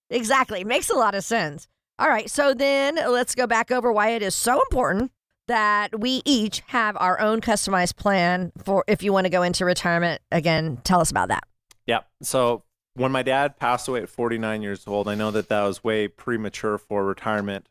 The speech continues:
Speaker 2: for my mom, but still, it painted a picture where she was very uncertain financially. She didn't know where the income was gonna come from. She didn't understand how taxes were gonna affect the retirement that her and my dad had saved up for.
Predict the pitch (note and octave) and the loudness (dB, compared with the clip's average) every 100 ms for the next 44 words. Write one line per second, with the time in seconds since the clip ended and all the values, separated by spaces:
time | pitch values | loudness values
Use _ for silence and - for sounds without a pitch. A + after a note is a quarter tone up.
0 | _ _ A2+ G2+ F#2 G2 A#2+ G#2 F#2+ G2+ | _ _ -4 -4 -2 -2 0 0 -2 -4
1 | - C3+ A#2 - _ _ _ _ A#2 - | -4 0 0 -2 _ _ _ _ -8 -2
2 | D3+ E3+ C#3+ - C3 - B2 A2 G#2+ G#2+ | -2 -2 -6 -4 -6 -2 -2 2 2 0
3 | - A2+ A2 G2+ A2 A2 G#2+ G#2+ - A2+ | 0 0 0 0 0 2 2 -2 -2 -4
4 | A2 - A2 A2+ D3+ D#3+ E3 D3+ B2 G#2+ | -4 -2 -2 -2 -6 -6 -8 -8 -4 -2
5 | G#2 A#2+ D3 D3+ E3 - A2+ G2 A#2 B2 | -2 -2 -2 -2 -4 -6 -8 -4 -2 -2
6 | G#2+ A2 A2 A2 - _ _ _ - G#2+ | -2 0 0 -2 -6 _ _ _ -14 -2
7 | B2+ B2+ B2 A#2 A2+ A2+ A2 - G#2+ - | 0 2 0 -2 -2 -4 -4 -6 -8 -6
8 | G2+ - G#2+ G#2 - G#2+ A#2+ A2+ F#2+ A2 | -8 -4 -2 -2 -6 -4 -2 -2 -2 -2
9 | G#2 - A2 A2 A2 G#2+ - - A2+ A2+ | -4 -4 -4 -2 -2 -4 -8 -4 0 2
10 | A2 A#2 A#2 - A#2 G#2+ A2 A2 G#2 G#2 | 0 -2 -2 -2 -6 -4 -2 -2 0 -2
11 | - G#2+ - - G2+ G2+ A2+ A2 A2 - | -2 -4 -4 -4 -2 -2 0 0 0 -4
12 | - A2+ G#2 G2 F2 G2+ G2 - - G2+ | -2 -2 0 -2 -2 -2 -2 -6 -14 -10
13 | - G#2 F2+ F#2+ _ G#2 G2+ G#2 | -6 -4 -2 -6 _ -2 0 -2